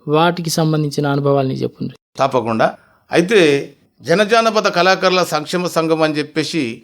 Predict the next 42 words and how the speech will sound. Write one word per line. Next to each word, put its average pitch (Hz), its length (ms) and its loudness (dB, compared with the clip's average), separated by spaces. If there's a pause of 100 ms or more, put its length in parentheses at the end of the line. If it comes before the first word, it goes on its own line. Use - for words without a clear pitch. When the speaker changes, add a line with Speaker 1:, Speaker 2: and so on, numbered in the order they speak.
(140)
Speaker 1:
Hmm. 165 100 -6
Speaker 2:
మామిడి 147 260 0
లక్ష్మణ్ 147 340 -2
గారు 135 200 -2
దానికి 123 280 -4
అధ్యక్షులు, 135 480 -6 (360)
నేను 131 180 0
Speaker 1:
Hmm. - 40 -8
Speaker 2:
జనరల్ 131 240 0
సెక్రటరీ. 120 580 -6 (360)
అయితే 220 360 4
మేమందరం 185 460 2
ఒక 196 200 -4
కమిటీగా 175 380 0
వేసుకొని 180 680 -2
ఒక 165 160 -6
పాట 165 460 0
తీద్దాం 160 360 2
మరి 143 240 0
సంఘం 131 320 -4
తరపు 139 300 -4
నుంచి 131 260 -4
అని 123 140 -4
చెప్పేసి 123 300 -10
అనుకొని 120 480 -8 (180)
Speaker 1:
Hmm. 160 160 -8 (480)
Speaker 2:
విరాళాలు 202 500 4
సేకరించి, 160 800 0 (360)
పెద్దల 143 280 -2
దగ్గర 139 240 0
విరాళాలు 143 420 0
సేకరించి 123 760 -8 (640)
ఒక 147 140 -2
పాట 160 340 0
రాయడం 156 380 4
జరిగింది. 117 360 -2
అది 131 160 -2
కూడా 165 120 4
మామిడి 131 320 0
లక్ష్మణ్ 143 340 -4
గారు 135 160 2
రాసిండ్రు. 131 520 -4